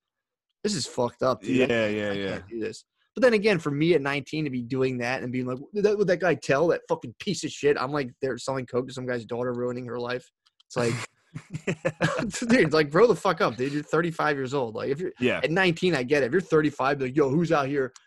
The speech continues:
Speaker 1: Man, it's not even any, it's not even right anymore." It's like, dude, give it up, dude. Selling
Speaker 2: I think,
Speaker 1: coke sucks.
Speaker 2: no, I agree. I agree entirely that, uh, it's funny. It's weird for dudes to say all that, but it is, it's just because Tekashi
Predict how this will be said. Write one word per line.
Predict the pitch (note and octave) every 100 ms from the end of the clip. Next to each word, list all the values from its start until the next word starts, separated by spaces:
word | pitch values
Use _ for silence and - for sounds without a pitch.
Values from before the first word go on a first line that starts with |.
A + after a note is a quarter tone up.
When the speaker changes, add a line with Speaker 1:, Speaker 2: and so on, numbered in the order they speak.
| _
Speaker 1:
Man, | C#3+ C#3
it's | C3+
not | D#3 C#3+
even | C3 C3
any, | C3+
it's | B2
not | D#3 C3+
even | A2+
right | B2+ C#3 B2
anymore." | A#2 A2+
It's | B2+ -
like, | C#3+ - _ _ _
dude, | A3+ G#3 E3+ - _ F#3+
give | G#3 A#3
it | F#3+
up, | A#2 -
dude. | B2 C3 - _
Selling | - G3 G3
Speaker 2:
I |
think, | F3+ F#3
Speaker 1:
coke | -
sucks. | - D#3 D3 C3+
Speaker 2:
no, | C3+
I | A2+ D3
agree. | E3 D3 B2+
I | A2+
agree | D#3 C#3 C#3+ C3
entirely | A2 A2 A2 G#2 G2
that, | F2+ F#2 E2+ _
uh, | G#2 G2 F2+ -
it's | G#2 -
funny. | - G#2 G2+ F#2+ E2+ _ _ _ _ _ _ _ -
It's | C#3 B2
weird | B2 C#3 B2+ F#2
for | G#2+
dudes | G#2 G#2 E2+ -
to | F#2+ E2+
say | - G#2+
all | G2+
that, | F#2+
but | A#2
it | C3 C#3+
is, | C#3 F#2+ - _ _ _ _
it's | C3+ B2
just | - D#3+ C3+ -
because | A2+ A#2+ G#2+
Tekashi | - G2+ A2 G2 A2 F#2